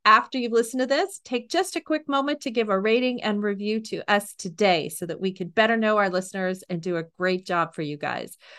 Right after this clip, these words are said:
We have been talking today with Erica Gimbel, and all of her details will be in the show notes.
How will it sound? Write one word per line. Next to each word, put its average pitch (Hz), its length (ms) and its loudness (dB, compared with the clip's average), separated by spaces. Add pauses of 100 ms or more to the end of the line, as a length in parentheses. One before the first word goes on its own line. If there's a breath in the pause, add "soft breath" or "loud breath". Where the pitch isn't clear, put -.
(140 loud breath)
We 220 100 4
have 220 100 4
been 202 140 0
talking 226 380 0
today 196 400 2
with 180 280 -2
Erica 185 640 2
Gimbel, 240 480 4 (180)
and 220 260 -2
all 214 200 6
of 226 120 -4
her 240 100 -2
details 208 580 -2
will 185 140 -2
be 196 400 -2
in 185 240 0
the 185 100 0
show 175 320 -2
notes. - 480 -8